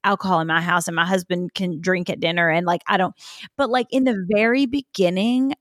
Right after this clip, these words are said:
I do see where it's helpful to remove that from your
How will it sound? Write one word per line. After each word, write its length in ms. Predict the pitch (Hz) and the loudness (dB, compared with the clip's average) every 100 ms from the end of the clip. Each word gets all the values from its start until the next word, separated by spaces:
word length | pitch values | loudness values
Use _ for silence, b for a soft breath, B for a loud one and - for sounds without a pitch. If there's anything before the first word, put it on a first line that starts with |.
| _ _ 208 | _ _ -2
I 100 | 208 | 0
do 260 | 180 220 | 0 2
see 260 | 214 - 208 | 2 0 2
where 160 | 190 170 | 2 2
it's 180 | 160 - | 0 -4
helpful 680 | - 170 - - 120 120 B B _ | 0 0 0 -6 -6 -6 B B _
to 180 | - 214 | 0 0
remove 460 | 175 175 175 180 190 190 165 | 2 0 2 2 2 -2 0
that 540 | 165 156 156 - - - B B B _ _ | 0 0 -2 -6 -8 -12 B B B _ _
from 560 | - - 196 185 180 185 | -18 -4 0 2 2 0
your 540 | 165 160 156 170 | 2 4 4 2